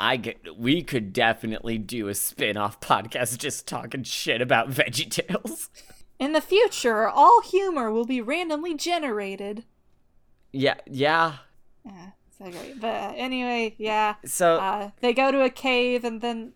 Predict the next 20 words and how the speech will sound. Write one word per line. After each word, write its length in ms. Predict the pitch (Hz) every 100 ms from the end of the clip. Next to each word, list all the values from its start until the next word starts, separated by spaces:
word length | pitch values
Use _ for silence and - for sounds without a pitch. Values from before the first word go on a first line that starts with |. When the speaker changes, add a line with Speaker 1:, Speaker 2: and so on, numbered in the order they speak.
| -
Speaker 2:
the 120 | 226
skipper 500 | - - 269 - 247
tiger 840 | 240 - 226 233 240 233 226 226 - - - - -
gets 280 | - 233 -
into 240 | 247 233 247
the 160 | 247
equation, 880 | 233 - 233 240 226 240 226 220 226 - _ _ _ -
and 380 | 233 233 220 - - _
they 140 | 247 262
sing 300 | - 359 339
a 60 |
song 580 | 277 330 311 302 294 294 - -
for 100 | 311
some 320 | - 302 294
reason. 640 | 294 285 269 285 277 277 - _ _ -
I 120 | 226
kinda 320 | 220 254 220 214
Speaker 1:
Yeah. 140 | 208 196
Speaker 2:
forgot 560 | 185 185 220 233 - _ -
why. 580 | 240 240 233 233 233